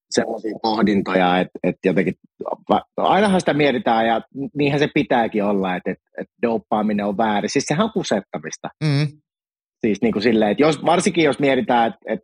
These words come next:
Speaker 1: et niinku otetaan nyt vaikka Suomi tai, tai joku muu mesta, missä oikeesti,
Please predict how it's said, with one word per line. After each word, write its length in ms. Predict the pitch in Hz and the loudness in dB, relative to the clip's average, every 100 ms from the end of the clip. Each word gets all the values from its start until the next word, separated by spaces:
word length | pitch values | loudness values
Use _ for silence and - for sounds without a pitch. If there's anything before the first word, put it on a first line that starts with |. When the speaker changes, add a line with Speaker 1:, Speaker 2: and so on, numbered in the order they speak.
| _ - | _ -10
Speaker 1:
et 100 | 101 | -6
niinku 460 | 107 101 - 101 104 | -4 -2 -2 -2 0
otetaan 280 | 107 101 104 | 0 0 0
nyt 100 | 95 | 0
vaikka 200 | 104 - | -2 -2
Suomi 300 | 110 101 95 | 0 0 0
tai, 400 | 95 92 92 92 - _ _ - | 0 0 0 -2 -4 _ _ 0
tai 220 | 92 95 | 2 2
joku 180 | 95 104 | 0 0
muu 240 | 107 92 101 | 0 0 0
mesta, 260 | 104 - | -2 0
missä 220 | 98 95 92 | 0 2 0
oikeesti, 480 | 107 104 101 98 | 2 0 0 -2